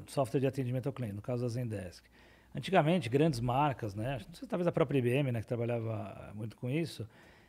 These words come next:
é, queriam vender aquela coisa robusta, aquela coisa que você tá fazendo, né, tem uma equipe trabalhando pra fazer o melhor pra você.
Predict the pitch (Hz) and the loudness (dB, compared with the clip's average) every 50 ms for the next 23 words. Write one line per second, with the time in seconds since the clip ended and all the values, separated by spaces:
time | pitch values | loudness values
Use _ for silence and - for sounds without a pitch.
0 | - - _ - - - - 156 151 180 196 180 151 165 156 143 151 180 175 175 | -20 -20 _ -18 -6 0 2 4 6 6 6 6 6 4 4 6 6 4 4 4
1 | - 170 156 - - 160 143 160 - - 151 139 117 127 139 151 147 - - - | 2 0 0 0 -2 -2 0 0 0 0 0 -2 -2 -2 -2 -2 -4 -4 -6 -8
2 | 131 - 131 127 120 120 - 139 127 123 117 123 127 120 - 120 - 143 120 - | -8 -6 -4 -6 -4 -2 -2 -2 -2 -4 -6 -8 -8 -8 -10 -6 -6 -6 -4 -4
3 | - 131 107 127 139 131 127 131 127 - 127 131 123 - - - - 165 170 - | -4 -4 -2 -2 -2 -2 -2 -4 -4 -4 -6 -6 -6 -8 -10 -4 -2 0 0 0
4 | - - 135 139 123 127 120 120 139 156 151 113 - 131 113 - 131 117 127 131 | -2 -2 0 2 2 2 2 2 2 2 2 0 -2 -6 -4 -2 -2 -2 -2 -2
5 | 127 127 123 127 117 117 127 120 123 113 - - 117 110 90 | 0 0 0 -2 -2 -2 -6 -6 -6 -8 -8 -6 -8 -8 -8